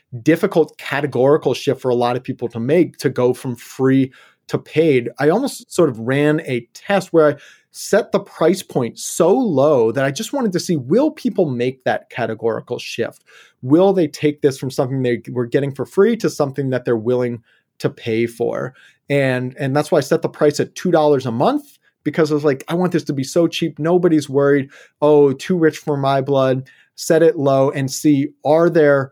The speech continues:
enough people who say, "Yes, I will pull out my credit card. I will pay for this," knowing that later on, I can optimize the price. Later on,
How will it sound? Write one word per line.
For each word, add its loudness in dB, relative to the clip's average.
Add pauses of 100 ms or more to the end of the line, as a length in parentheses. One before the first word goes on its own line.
(220)
enough -2
people 2
who 6
say, -2
"Yes, 0
I 2
will 0
pull 0
out 0
my -4
credit -4
card. -2
I -2
will -2
pay -2
for -2
this," 0 (480)
knowing 2
that 0
later 4
on, 0 (100)
I 0
can -6
optimize -6
the -12
price. -8
Later 4
on, -2